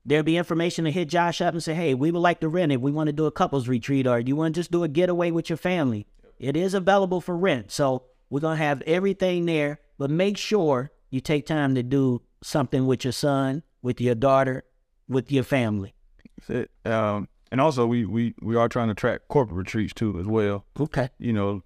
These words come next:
Speaker 2: a lot of corporate retreats, they do the same golfing and stuff.
Speaker 1: Right.
Speaker 2: We're trying to give 'em a different experience. You know, you come out, rent property, you know, maybe we set you up with a, um,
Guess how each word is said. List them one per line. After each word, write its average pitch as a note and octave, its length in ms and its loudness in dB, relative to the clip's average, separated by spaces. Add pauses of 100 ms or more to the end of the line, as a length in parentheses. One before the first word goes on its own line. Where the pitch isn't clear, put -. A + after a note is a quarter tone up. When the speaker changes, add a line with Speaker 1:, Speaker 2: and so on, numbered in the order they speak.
(200)
Speaker 2:
a A#2+ 40 0
lot B2+ 100 4
of A#2+ 80 -2
corporate B2 280 2
retreats, B2 260 0
they G#2+ 160 2
do G#2 180 -4
the G#2+ 60 -2
same G#2+ 380 0
golfing G#2 400 0
and G2+ 80 -2
stuff. G#2+ 300 -6
Speaker 1:
Right. A#2 340 0
Speaker 2:
We're G#2 80 -4
trying G2+ 240 -4
to G#2 40 -6
give G#2 100 -2
'em G2 60 -2
a - 20 -8
different G#2 340 -2
experience. G#2 540 -4 (640)
You G#2+ 60 0
know, G2 80 0
you F2+ 80 -4
come G#2+ 220 0
out, G#2+ 160 2
rent G#2+ 140 -4 (100)
property, G#2+ 440 2 (420)
you C#3 80 -8
know, - 80 -4
maybe F#2+ 180 0
we G#2 100 -2
set - 280 -2
you A2+ 80 2
up F#2 60 0
with G2+ 160 0
a, G2 180 0
um, G2+ 400 -2